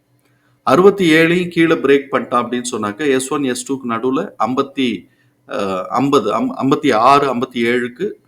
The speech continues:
ஒரு மிட் பாயிண்ட் இருக்கும். அதுலயா சப்போர்ட் எடுக்கணும். அப்படி இல்லைன்னா எஸ் டூவான நாற்பத்தி ஆறுக்கான வாய்ப்பு இருக்கும். தகவல் பயனுள்ளதா இருக்கும் நம்புறேன்.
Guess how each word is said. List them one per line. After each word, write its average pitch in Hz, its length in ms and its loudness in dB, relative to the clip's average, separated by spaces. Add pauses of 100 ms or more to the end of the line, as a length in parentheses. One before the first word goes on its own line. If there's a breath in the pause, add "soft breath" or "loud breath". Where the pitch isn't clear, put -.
(180)
ஒரு 113 480 2
மிட் 131 180 -2
பாயிண்ட் 143 280 0
இருக்கும். 120 360 -8 (140)
அதுலயா 135 340 0
சப்போர்ட் 131 380 -4
எடுக்கணும். 120 420 -6
அப்படி 107 340 -10
இல்லைன்னா 123 280 -8
எஸ் 110 240 -10
டூவான 113 380 -4
நாற்பத்தி 110 300 -8
ஆறுக்கான 98 440 -2
வாய்ப்பு 95 320 -10
இருக்கும். - 240 -20 (640 loud breath)
தகவல் 170 400 6
பயனுள்ளதா 151 460 4
இருக்கும் 131 300 0
நம்புறேன். 107 360 -2